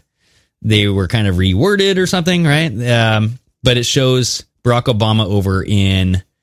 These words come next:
empty warehouses looking at, like, stockpiles of shit. Eh, not a good look. In two thousand five, an additional protocol was signed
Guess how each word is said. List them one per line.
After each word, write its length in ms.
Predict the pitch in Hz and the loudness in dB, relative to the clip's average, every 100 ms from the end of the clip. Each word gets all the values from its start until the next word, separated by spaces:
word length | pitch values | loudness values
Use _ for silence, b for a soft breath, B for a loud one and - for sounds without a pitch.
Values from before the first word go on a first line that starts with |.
| _ _ _ - | _ _ _ -2
empty 260 | 117 104 | -2 0
warehouses 680 | 98 113 107 104 101 101 95 | 0 0 0 0 -2 -2 -2
looking 320 | 95 90 95 | -2 0 -2
at, 120 | 90 - | -2 -4
like, 180 | 87 | -4
stockpiles 600 | - 98 101 110 104 104 | -2 -4 -2 -2 -2 0
of 100 | 104 | -2
shit. 400 | - 104 104 - - | -2 -2 -2 -4 -8
Eh, 420 | 113 113 104 104 95 | -4 -2 -2 0 0
not 200 | 101 104 | 0 0
a 40 | |
good 160 | 110 107 | 0 0
look. 340 | 107 104 - B B B B B B B B B - | 0 -2 -8 B B B B B B B B B 0
In 120 | 139 | 2
two 100 | 180 | 2
thousand 220 | 175 160 | 2 0
five, 260 | 160 151 147 | 0 0 2
an 60 | |
additional 400 | 135 104 147 147 | 0 0 0 -2
protocol 440 | 123 135 127 131 117 | 0 0 0 0 0
was 120 | 107 | -2
signed 560 | - 120 117 117 107 | -2 0 0 0 -4